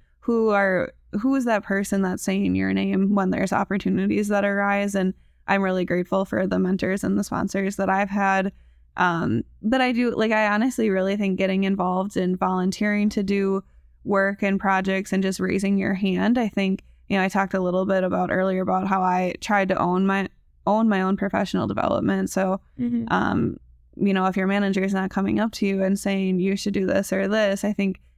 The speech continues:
Speaker 1: it's okay to go back to them and say, "I'd like to do this and here's why."
Speaker 2: Yeah.
Speaker 1: Um, and then you can do stuff on your own time too. Like I said,
Speaker 2: Mm-hmm.
Speaker 1: I volunteer on the board and, um, that's specifically just for my own growth and because I wanna be involved in the community, but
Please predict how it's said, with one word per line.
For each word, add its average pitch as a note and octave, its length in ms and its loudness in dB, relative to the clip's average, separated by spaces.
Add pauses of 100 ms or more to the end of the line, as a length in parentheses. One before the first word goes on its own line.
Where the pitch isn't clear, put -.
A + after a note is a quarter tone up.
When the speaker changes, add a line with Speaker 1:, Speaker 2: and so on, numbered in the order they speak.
(100)
Speaker 1:
it's A3+ 120 -2
okay A3 280 0
to G3+ 80 0
go F#3+ 160 2
back F#3 240 2
to G3+ 100 -2
them G3 200 0
and F#3+ 120 0
say, F#3+ 140 0
"I'd F#3+ 120 -2
like G3 180 2
to G3 80 -4
do C#3 140 0
this F#3+ 280 0
and F#3+ 120 0
here's G3 280 0
why." F#3+ 400 2
Speaker 2:
Yeah. A#3 220 -2 (260)
Speaker 1:
Um, G3 480 0 (200)
and A#3 140 4
then B3 80 2
you A#3 100 2
can B3+ 80 2
do D#4 140 4
stuff C4 200 -2
on C#4+ 100 4
your F3+ 120 2
own A3 80 2
time G3 220 0
too. G3 280 0
Like G3 160 0
I F#3+ 260 2
said, G3 240 0
Speaker 2:
Mm-hmm. F#3+ 80 2
Speaker 1:
I F#3+ 40 2
volunteer F#3+ 560 0
on G3 160 2
the F#3+ 80 0
board F#3+ 400 0
and, F#3 260 0 (420)
um, D#3+ 480 0 (280)
that's - 420 -2 (340)
specifically G3 680 -2
just G#3 240 -2
for F#3+ 160 2
my F#3+ 220 0
own F#3+ 240 0
growth G3 400 0
and F#3 120 0
because G3 240 -2
I G3+ 100 0
wanna A2 180 2
be - 120 0
involved F#3+ 360 0
in G#3 100 2
the G#3 80 0
community, G3+ 500 2
but F#3+ 300 -2